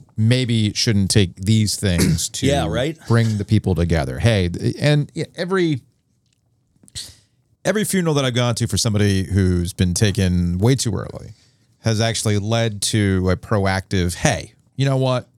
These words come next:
Speaker 1: This is, kinda, kinda jostles you." It's like,
Speaker 2: Yeah.
Speaker 1: "Let's do this. Let's, let's do this. Let's reconsider X, Y, Z, and whatnot."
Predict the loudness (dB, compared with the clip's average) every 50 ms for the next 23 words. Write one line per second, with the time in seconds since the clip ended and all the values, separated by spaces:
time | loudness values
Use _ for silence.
0 | _ 0 0 0 0 -2 -2 -2 0 0 2 0 0 0 -2 -2 0 0 0 0
1 | -2 -2 -4 -4 -2 0 0 2 2 0 -2 -4 -8 _ _ -8 -6 -2 0 0
2 | 0 0 0 -2 -2 -2 0 0 0 -2 0 0 2 2 0 0 -2 -4 -2 0
3 | 0 2 0 0 -2 -6 0 2 4 4 4 2 -2 -2 0 0 0 0 0 0
4 | 0 0 0 -2 -4 -6 -6 -2 0 0 0 0 0 0 0 0 0 0 -2 -2
5 | 0 0 0 0 0 0 -2 -2 -6 _ _ _ _ _ _ _ _ -2 -2 0
6 | 0 0 -2 0 2 2 2 0 0 -2 -2 -2 -2 -2 -2 -2 -2 -4 -6 -8
7 | -8 -12 -14